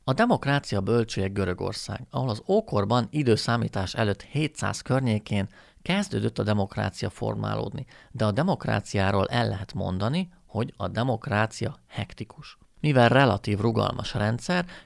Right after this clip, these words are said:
keretet ad ahhoz, hogy könnyen átszervezhető önkényuralommá, aztán visszarendeződhet újra demokráciává. Mondjuk császársággá alakítja egy uralkodó,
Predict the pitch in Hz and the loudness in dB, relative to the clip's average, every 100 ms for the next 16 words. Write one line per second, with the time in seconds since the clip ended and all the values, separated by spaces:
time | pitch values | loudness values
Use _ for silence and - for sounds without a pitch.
0 | - 196 196 - - 104 - 92 87 95 | -4 0 2 0 -4 -4 -4 -4 -2 -2
1 | 139 - - 123 - 226 123 101 110 117 | -2 -2 -4 -4 0 2 2 2 0 0
2 | 113 107 110 - 117 113 120 - 151 127 | 0 0 0 -2 -6 -2 -2 0 2 2
3 | 107 104 117 123 120 120 - 131 - _ | 2 -2 0 2 2 0 -2 -4 -8 _
4 | - - - 180 - 180 113 139 - 135 | -20 -16 -2 -2 0 0 0 0 2 2
5 | 127 120 113 113 117 - - 139 139 117 | 2 2 0 -2 -4 -6 -6 -2 -2 -2
6 | 107 98 - 104 101 - 107 107 110 117 | -4 -6 -6 -6 -6 -4 -4 -2 -4 -6
7 | - _ _ - 226 151 - 135 123 101 | -12 _ _ -2 0 0 2 2 2 -2
8 | - - 101 101 107 123 113 - 107 - | -2 -2 -2 0 0 2 0 0 -6 -4
9 | 107 - - - - - - 104 | -4 -4 -6 -6 -6 -10 -8 -10